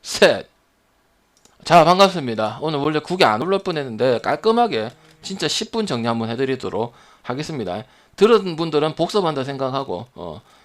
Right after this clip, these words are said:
다시 한번 들어주세요. 어, 깔끔하게 키포인트만 해서 드리도록 하겠습니다. 자, 기아하고 키움 경기입니다. 이 경기 할 거라고 생각하죠. 어, 근데 최원태 피칭이 오히려 더 좋죠. 어, 이효리 같은 경우는 약간 롤코고.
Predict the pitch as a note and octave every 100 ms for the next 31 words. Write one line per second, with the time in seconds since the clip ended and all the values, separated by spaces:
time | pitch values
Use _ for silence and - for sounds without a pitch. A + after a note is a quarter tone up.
0 | _ C#3 C3+ A2+ B2+ A#2 G#2+ G2+ D2+ A#2
1 | D3 F2 E2 - D#3+ A3 A#3+ G#3 A#2+ A2+
2 | _ _ - B3+ B3+ C4 G3+ C#3 C#3 D#3
3 | - D3+ A#2 A#2+ B2 F#2+ G2+ G#2+ A2+ A#2
4 | D#2 G2+ - - - - G#3 G#3 G#3 C4
5 | C#4 G#3+ F#3+ G3 - C#4 F3 A#2 A#2 A#2+
6 | F#3 A3 E3+ - F3+ C4 A3 C#3+ E3+ E3
7 | E3 F3 G2 - _ - - - - C#3+
8 | D3 G#3 G3 - B3 D4 D4+ B3+ A#3 -
9 | A3+ G#3 G3+ F#3+ F#3 D#3 G#3+ G3 D3+ A2+
10 | G2+ - D#3+ E3 G#2 A2+ D3 F#3+ D#3 C#3+
11 | C#3+ G#2+ A2+ A2 B2+ C#3+ D#3 A#2+ A2